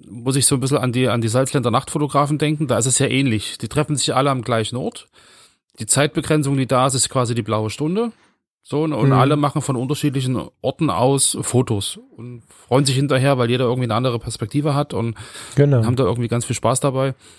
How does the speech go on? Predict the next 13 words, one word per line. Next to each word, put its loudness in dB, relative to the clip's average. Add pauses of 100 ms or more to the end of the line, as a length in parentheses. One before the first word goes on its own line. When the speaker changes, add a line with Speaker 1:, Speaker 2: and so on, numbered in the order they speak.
(280)
Speaker 1:
Da 4
ist 2
es 2
ja 2
quasi 0
ähnlich, 0
wo -2
du 0
halt -2
auch -2
eine 0
Zeitbeschränkung -2
hast. -4